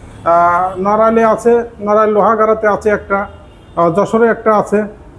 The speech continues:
এবং আমাদের ব-, ঢাকা বসলা সিটিতে একটা আছে বারো নম্বর রোডে। আপনারা আমাদের ফ্যাক্টরিগুলো ভিজিট করে, আহ, দেখে শুনে বুঝে কিভাবে আমরা কেমিক্যাল করছি, কিভাবে আমরা ফুটন্ত পানিতে,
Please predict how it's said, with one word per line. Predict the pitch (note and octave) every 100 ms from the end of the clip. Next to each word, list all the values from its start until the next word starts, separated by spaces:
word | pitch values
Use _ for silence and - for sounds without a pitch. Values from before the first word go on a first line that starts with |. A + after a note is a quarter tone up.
| -
এবং | F#3 G3+ G3+
আমাদের | G3 G#3 G#3
ব-, | G3 F3 E3+
ঢাকা | C#3+ F#3 G3
বসলা | F3+ - A3
সিটিতে | A3 G3+ A3 G#3
একটা | G3 - D#3+
আছে | -
বারো | F3 E3
নম্বর | F3+ G#3+ A3
রোডে। | A3+ A3 A#3+ - - - -
আপনারা | G#3 A3 B3 A#3+ - - - F#3+ E3+
আমাদের | F#3+ A3 A3+
ফ্যাক্টরিগুলো | A3 A3+ A#3+ A#3+ A#3
ভিজিট | F#3+ G3 A#3+ -
করে, | A#3+ A#3 A#3 - - - -
আহ, |
দেখে | D#3+ A3 A3 A#3+
শুনে | A3+ A3+
বুঝে | F#3+ G#3+ A3
কিভাবে | A3 G#3 G#3 A3
আমরা | G#3+ G#3+
কেমিক্যাল | A3 G#3+ G#3 G#3
করছি, | G#3 G3+ - G#3
কিভাবে | G3+ F#3 F#3+
আমরা | G#3 G#3
ফুটন্ত | G#3 G3 G#3+ G#3 G3
পানিতে, | G3 G#3+ G#3+ G#3